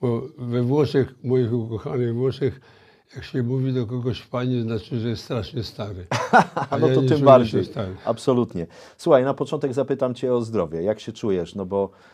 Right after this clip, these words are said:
Speaker 2: e, wszyscy znamy twoją historię walki z nowotworem, e,
Speaker 1: No
Speaker 2: a
Speaker 1: teraz
Speaker 2: wyglądasz teraz naprawdę bardzo fajnie.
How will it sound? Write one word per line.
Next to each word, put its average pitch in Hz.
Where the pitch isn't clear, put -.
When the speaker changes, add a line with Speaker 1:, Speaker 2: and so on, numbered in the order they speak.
Speaker 2:
e, 101
wszyscy 143
znamy 110
twoją 95
historię 107
walki 101
z 90
nowotworem, 101
e, -
Speaker 1:
No 156
Speaker 2:
a -
Speaker 1:
teraz 175
Speaker 2:
wyglądasz 135
teraz 123
naprawdę 135
bardzo 135
fajnie. 76